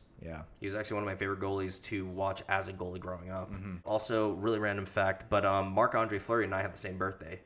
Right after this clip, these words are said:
Speaker 1: Really?
Speaker 2: November twenty-eighth.
Speaker 1: Yeah.
Speaker 2: Yep.
Speaker 1: Nice.
Speaker 2: Oh, and who's the coach?
Speaker 1: Brendan Moore.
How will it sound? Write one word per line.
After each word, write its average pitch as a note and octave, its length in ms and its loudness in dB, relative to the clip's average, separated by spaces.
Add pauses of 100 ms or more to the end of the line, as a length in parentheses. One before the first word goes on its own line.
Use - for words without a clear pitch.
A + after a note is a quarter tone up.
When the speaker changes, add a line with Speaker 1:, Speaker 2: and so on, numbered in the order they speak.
(100)
Speaker 1:
Really? B2 420 6
Speaker 2:
November G2 280 0
twenty-eighth. B2+ 500 2
Speaker 1:
Yeah. A#2 360 0 (120)
Speaker 2:
Yep. A#2+ 100 -2
Speaker 1:
Nice. - 300 -6 (300)
Speaker 2:
Oh, A2 100 8
and F#2+ 80 -2
who's G2+ 140 -4
the - 60 -12
coach? - 300 -8 (140)
Speaker 1:
Brendan G2+ 240 -4
Moore. F2 220 -6